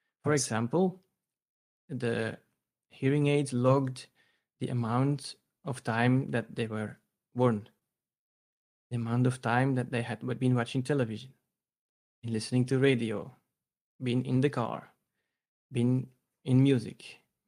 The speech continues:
Speaker 1: been
Speaker 2: Wow.
Speaker 1: all these kind of sound environments are being recorded and logged and presented to me on the computer screen in, in really nice statistics.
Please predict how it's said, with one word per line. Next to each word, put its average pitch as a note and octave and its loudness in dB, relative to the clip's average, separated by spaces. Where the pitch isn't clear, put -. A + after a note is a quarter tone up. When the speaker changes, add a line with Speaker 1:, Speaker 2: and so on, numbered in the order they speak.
Speaker 1:
been B2 0
Speaker 2:
Wow. F2+ -4
Speaker 1:
all F3+ 10
these F3 4
kind E3 4
of D#3 2
sound E3 2
environments C3 0
are B2+ 2
being B2+ 2
recorded D3+ -4
and A2+ -4
logged D3 -2
and A#2 -2
presented B2+ -4
to - -10
me C3 -2
on B2 -2
the - -4
computer B2+ -8
screen C3 -2
in, A#2 -2
in A#2 -4
really C3+ 0
nice B2 2
statistics. - -6